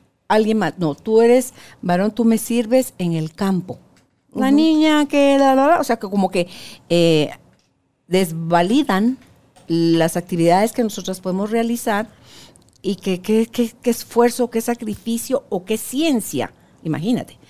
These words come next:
Speaker 1: requiere educar hijos, llevar un hogar, salir adelante tú, física, emocional y espiritualmente. Entonces, si sobre nosotras las mujeres recae tanta responsabilidad, porque somos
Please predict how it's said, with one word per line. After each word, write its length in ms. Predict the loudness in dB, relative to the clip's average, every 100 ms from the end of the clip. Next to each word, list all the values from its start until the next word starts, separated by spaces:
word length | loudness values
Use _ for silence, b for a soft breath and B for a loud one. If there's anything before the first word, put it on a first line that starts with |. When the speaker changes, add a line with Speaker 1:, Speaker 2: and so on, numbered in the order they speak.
| b -14
Speaker 1:
requiere 1000 | -8 -6 -6 -8 -10 -4 -2 -2 -4 -10 -20 _ _ _ _ _
educar 520 | -6 -4 -4 -6 -6 -6
hijos, 480 | -8 -12 -12 -14 B B -12
llevar 420 | -2 0 0 -2 -2
un 180 | -2
hogar, 360 | -2 -2 -4 -6 -10 b _
salir 400 | -8 -4 -2 0
adelante 600 | 0 0 0 -2 -2 -4
tú, 220 | 2 4 4 B B B _ _ _
física, 360 | -2 0 0 4
emocional 640 | 4 4 0 0 2 2
y 20 |
espiritualmente. 1200 | 0 -4 -6 -4 -4 -2 0 0 -2 -4 -4 -4 B B B
Entonces, 440 | -10 -8 -8 -12 -12
si 180 | -10
sobre 320 | -4 -2 0 0
nosotras 520 | -2 -2 -2 -2 -2
las 240 | -2 -2
mujeres 640 | -4 -4 -4 -2 -4 -6 B B B
recae 840 | -10 -4 -4 -4 -2 0 0 -2 -6 _ _ _ _ _ _ _
tanta 420 | 2 2 2 -2
responsabilidad, 1300 | -4 -6 -8 -6 -4 -4 -6 -6 -6 -6 -6 -6 -8
porque 200 | -10 -10
somos 480 | -8 -4 -2 -4 -6